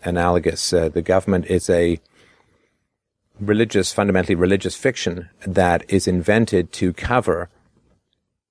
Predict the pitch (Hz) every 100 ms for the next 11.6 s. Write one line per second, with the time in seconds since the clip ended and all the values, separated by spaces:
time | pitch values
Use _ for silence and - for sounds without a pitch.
0 | _ _ _ _ 120 131 104 92 - 104
1 | 98 87 80 - 113 101 82 - 90 -
2 | 85 85 76 78 73 - 78 90 92 131
3 | 117 101 - 98 98 87 87 87 - _
4 | _ _ - - 104 98 92 - 104 98
5 | 95 90 - - - 90 87 98 92 92
6 | 87 110 98 92 - 87 90 95 95 90
7 | - - 95 90 110 113 95 87 _ _
8 | _ _ - 85 82 85 85 - 90 85
9 | 82 82 87 87 90 82 85 80 90 90
10 | 82 - 87 82 110 110 - 90 92 85
11 | 85 78 78 76 -